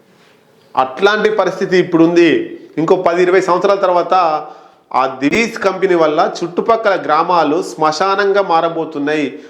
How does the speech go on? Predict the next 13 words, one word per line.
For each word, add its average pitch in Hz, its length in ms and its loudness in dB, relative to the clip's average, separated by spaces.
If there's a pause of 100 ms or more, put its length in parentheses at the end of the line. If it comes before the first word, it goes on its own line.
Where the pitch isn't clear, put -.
(180)
వాళ్ళ 160 360 2
మనుగడ 190 440 2
ప్రశ్నార్థకంగా 190 880 -2
మారబోతుంది. 160 1040 -2 (120)
అక్కడ 165 240 0
ఏ 151 380 2
జీవి 202 320 -2
కూడా 185 280 2
నివసించడానికి 170 1160 -2 (220)
వీలుగా 190 640 2
లేకుండా 190 960 2 (220)
వాతావరణం 180 840 0
మారబోతుంది. 151 1000 -2